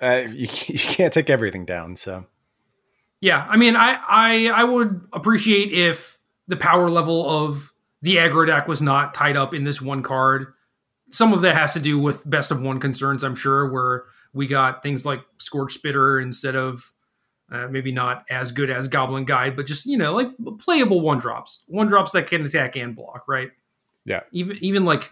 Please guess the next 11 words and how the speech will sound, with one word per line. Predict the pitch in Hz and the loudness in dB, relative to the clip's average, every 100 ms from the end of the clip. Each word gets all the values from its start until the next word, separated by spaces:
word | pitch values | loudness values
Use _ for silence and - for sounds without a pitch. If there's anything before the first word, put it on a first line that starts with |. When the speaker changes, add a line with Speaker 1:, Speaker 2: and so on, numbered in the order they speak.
| 147 | -14
Speaker 2:
Gitu | 160 180 - 143 | -8 -6 -4 0
Lava | 135 127 | 0 0
Runner | 120 120 120 123 | -6 -6 -6 -6
was | 120 120 117 | -8 -10 -12
just | - 127 - | -12 -12 -12
completely | 117 127 117 | -12 -12 -14
fine. | 107 117 110 110 | -14 -14 -14 -14
Fanatical | 131 120 120 120 | -12 -10 -10 -12
Firebrand | - 113 110 110 107 | -10 -10 -10 -14 -14
was | - | -18
fine. | - 87 - | -18 -18 -18